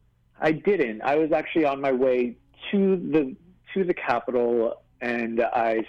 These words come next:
started walking with some of the protesters, uh, and taking photos of them as they were on their way to the U S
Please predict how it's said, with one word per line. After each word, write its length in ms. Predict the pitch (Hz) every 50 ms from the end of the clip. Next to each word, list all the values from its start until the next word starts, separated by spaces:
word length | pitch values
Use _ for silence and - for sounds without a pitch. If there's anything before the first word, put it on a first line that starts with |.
| - -
started 460 | - 151 147 139 139 139 127 123 - - - - _ _ _ _ _ -
walking 580 | 113 120 127 120 117 117 - - 123 117 117 117 117 117 113 - -
with 160 | 120 120 113 - -
some 120 | - 127
of 40 | 117
the 60 | 104
protesters, 960 | - - 160 151 139 - - 135 123 - - _ - 120 120 117 117 113 110 107 - - - -
uh, 320 | - - - - 117 110 113
and 160 | 107 107 107
taking 300 | - 135 117 - 107 104 - -
photos 380 | 151 139 131 139 131 131 - 123
of 180 | 117 110 107
them 400 | 113 117 113 113 113 113 113 113 113 110 - - -
as 180 | 117 113 110 104 -
they 120 | - 107 104
were 140 | 104 107
on 180 | 98 95 101 104
their 160 | 104 107 101
way 280 | 101 101 98 95 92 87 - -
to 100 | 143 127
the 140 | 117 117 107
U 180 | 104 101 98
S 120 | 92 -